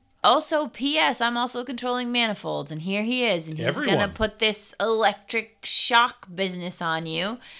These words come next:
Speaker 1: so you fall to the floor, and I can begin to insert my chip, because you, my dear, are a hot commodity.
Speaker 2: Yeah, controlled, and Rogue doesn't like that.
Speaker 1: Mm-mm.
Speaker 2: Neither does Gambit, as he pops in for the rescue.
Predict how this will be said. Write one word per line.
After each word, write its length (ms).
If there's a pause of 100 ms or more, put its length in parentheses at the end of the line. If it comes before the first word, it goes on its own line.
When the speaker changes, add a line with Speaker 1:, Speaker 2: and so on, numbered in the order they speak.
(140)
Speaker 1:
so 240
you 180
fall 380
to 120
the 120
floor, 320
and 260
I 140
can 160
begin 360
to 140
insert 440
my 160
chip, 520
because 320
you, 380
my 240
dear, 440
are 140
a 60
hot 280
commodity. 840
Speaker 2:
Yeah, 400 (380)
controlled, 840
and 180
Rogue 260
doesn't 220
like 220
that. 420 (120)
Speaker 1:
Mm-mm. 800 (360)
Speaker 2:
Neither 280
does 120
Gambit, 460
as 140
he 60 (100)
pops 300
in 120
for 100
the 140
rescue. 640